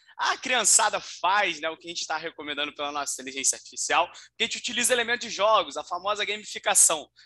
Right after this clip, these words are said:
tornando essa jornada muito mais divertida.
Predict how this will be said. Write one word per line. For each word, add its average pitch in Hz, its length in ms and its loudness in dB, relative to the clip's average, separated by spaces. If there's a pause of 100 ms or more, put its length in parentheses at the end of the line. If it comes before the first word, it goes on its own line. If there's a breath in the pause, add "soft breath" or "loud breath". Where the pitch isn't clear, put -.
tornando 220 300 -4
essa 220 180 0
jornada 202 360 -2
muito 196 400 -14
mais 165 320 0
divertida. 143 680 -10